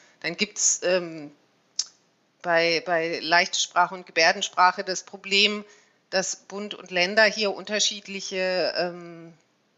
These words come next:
gesetzliche Vorgaben machen. Wir müssten erstmal prüfen, ist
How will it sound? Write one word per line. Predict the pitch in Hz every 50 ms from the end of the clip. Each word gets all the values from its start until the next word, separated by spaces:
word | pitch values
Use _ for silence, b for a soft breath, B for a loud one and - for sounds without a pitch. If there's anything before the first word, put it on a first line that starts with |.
| _ _ -
gesetzliche | 196 185 - 196 190 - - 214 196 202 196
Vorgaben | - - 185 185 208 226 262 240 240 240 233 233 233 220
machen. | 220 220 226 226 - 247 233 226 202
Wir | 208
müssten | 196 190 190 196 - - 180
erstmal | 135 135 165 - 190 185
prüfen, | 180 - - 226 220 202 - - 226 214 202 b b b b b b b b b b _ _ _
ist | - 202 202 - - - - - -